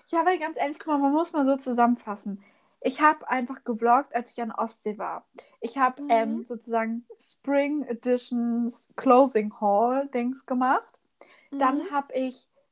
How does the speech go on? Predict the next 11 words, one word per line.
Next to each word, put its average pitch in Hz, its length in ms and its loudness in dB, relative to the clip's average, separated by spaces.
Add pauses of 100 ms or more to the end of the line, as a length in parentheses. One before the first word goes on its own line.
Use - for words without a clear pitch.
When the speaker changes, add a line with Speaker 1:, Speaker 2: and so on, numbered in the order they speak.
Speaker 1:
so, 254 560 2 (560)
ähm, 220 600 0 (160)
Food, 294 640 0 (960)
so 277 160 4
Cafés 285 840 2
und 240 120 -2
all 262 280 4
sowas 277 380 2
hab 254 140 -2
ich 262 160 -8
so 262 340 0